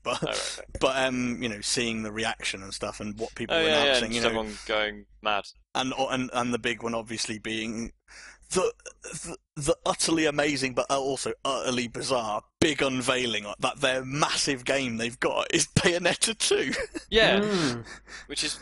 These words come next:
Speaker 2: like, oh man, and yeah, everyone on the internet was going nuts saying, like, "Fuck you, Platinum, for selling out to Nintendo." It's like, no,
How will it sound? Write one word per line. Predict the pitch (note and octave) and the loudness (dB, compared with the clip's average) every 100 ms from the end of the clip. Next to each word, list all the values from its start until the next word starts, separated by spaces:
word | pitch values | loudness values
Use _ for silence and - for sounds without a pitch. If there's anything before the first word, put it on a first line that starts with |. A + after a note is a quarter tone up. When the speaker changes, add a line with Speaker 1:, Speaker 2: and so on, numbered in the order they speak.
| - | 2
Speaker 2:
like, | D3+ D3+ - | 2 2 -4
oh | C#3+ D3 | -2 2
man, | D#3+ B2+ | 4 4
and | B2 C#3+ C#3+ | 2 -2 4
yeah, | E3 C3 | 6 6
everyone | C#3 C#3 | 4 0
on | C#3 | 0
the | |
internet | D#3 D#3 G#2+ G#2 | 0 -2 -4 -6
was | A2 | -4
going | B2 A#2 A#2 | 0 0 0
nuts | C#3 - - | -2 -2 -2
saying, | A#2 A2 G#2+ | 0 0 0
like, | A2+ G#2+ - | 0 -2 -2
"Fuck | - - - | -6 -4 -2
you, | D#3+ D#3+ | -2 -2
Platinum, | - C#3 A2+ B2+ C3+ C3 | 0 2 2 0 -2 -4
for | B2+ B2+ B2 A#2+ A#2 - - | -2 2 2 2 -2 -8 -10
selling | - D3+ C3+ B2+ | -2 2 4 6
out | C3+ B2+ - | 4 4 -2
to | A#2 | -6
Nintendo." | A#2 B2+ C3 A#2 | 0 2 2 2
It's | A2+ | 2
like, | B2+ B2 | 2 4
no, | C3 B2 | 2 2